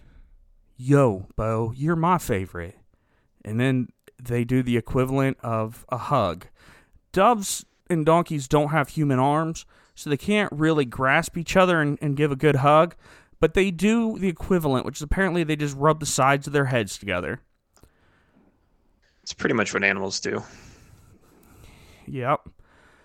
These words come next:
Speaker 1: So, the two head back to help Mary out. But Mary and Joseph are having problems of their own. You see, their cart breaks down, leading Mary and Joseph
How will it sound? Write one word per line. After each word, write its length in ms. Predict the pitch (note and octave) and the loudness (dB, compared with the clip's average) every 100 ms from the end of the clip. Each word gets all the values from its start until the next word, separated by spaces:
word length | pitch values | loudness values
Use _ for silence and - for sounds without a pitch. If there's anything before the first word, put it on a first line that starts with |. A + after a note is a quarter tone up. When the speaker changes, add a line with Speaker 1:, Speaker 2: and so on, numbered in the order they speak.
| _ - | _ -12
Speaker 1:
So, 540 | - G3+ G3+ G3 F3+ _ _ _ _ _ _ _ _ _ _ - | -2 4 6 6 2 _ _ _ _ _ _ _ _ _ _ -8
the 80 | - | -4
two 280 | D3+ - G#3 | -2 0 2
head 240 | G3+ F3+ | 4 2
back 500 | C#3+ C3+ C3 - - - - - | 2 2 2 -4 -16 -18 -20 -12
to 320 | C#3 B2+ B2 - | -4 -2 -2 -4
help 260 | B2+ A#2+ | -4 -2
Mary 400 | A#2+ A#2+ A#2+ B2 | -2 -4 -2 -2
out. 340 | G#2+ F2 - - - _ _ _ _ _ _ _ _ _ _ _ _ _ | -2 -4 -8 -16 -20 _ _ _ _ _ _ _ _ _ _ _ _ _
But 140 | G#2 | -8
Mary 360 | G2+ D#3 A#3+ F#3 | -2 0 0 0
and 140 | C#3 | 0
Joseph 420 | C3 E3 A3 - B2+ | 2 4 4 2 -2
are 80 | |
having 180 | C3+ A#2+ | 0 0
problems 320 | - D#3 E3+ E3+ | 2 2 2 0
of 40 | |
their 160 | F3 F#3 | 0 2
own. 220 | A3+ C3+ | 2 0
You 60 | |
see, 180 | C3+ F#3+ | -4 -2
their 120 | F#3+ | -2
cart 380 | G3+ - B3 - | -2 2 2 2
breaks 380 | C#3+ A#2 G2 - | 0 -2 -4 -6
down, 380 | B2+ A2 F2 F#2 - _ _ _ _ _ _ | -2 -2 -2 -8 -20 _ _ _ _ _ _
leading 640 | D3+ E3+ G#3 G#3 G3+ F#3+ F3+ _ _ _ _ _ _ | -6 -4 -2 0 -2 -4 -8 _ _ _ _ _ _
Mary 560 | - D3 F3+ G3+ G#3 G3+ | -6 0 0 2 2 2
and 120 | F#3 | 0
Joseph 440 | D#3 E3 E3 - | 2 2 2 -2